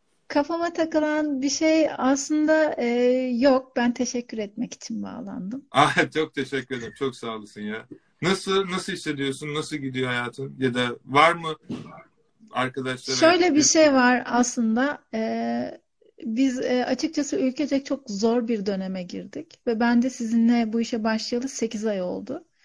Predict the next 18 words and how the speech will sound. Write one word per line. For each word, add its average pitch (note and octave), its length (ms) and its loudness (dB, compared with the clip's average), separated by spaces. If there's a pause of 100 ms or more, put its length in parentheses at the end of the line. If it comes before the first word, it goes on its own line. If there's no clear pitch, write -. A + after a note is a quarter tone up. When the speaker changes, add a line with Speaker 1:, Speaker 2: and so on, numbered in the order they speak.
Speaker 2:
Oldu C3+ 220 -6
mu G#3 100 0
o - 80 -4
kadar? A3+ 180 -6
Speaker 1:
E, A#3+ 40 0
şu C#4+ 220 -2
an D4 340 0 (840)
geçen C4+ 340 2
Ağustos'tu. C#4 880 2 (1300)
Speaker 2:
Zaman A2 420 -4
geçiyor. C3 480 -4 (540)
Speaker 1:
<laughs> B3 260 4 (880)
Evet. C4 420 4 (500)
Ama D#4+ 240 4
biliyorsunuz D#4+ 420 6
çok F4 200 0
talihsizlikler C4+ 960 4
yaşadım. A3+ 680 2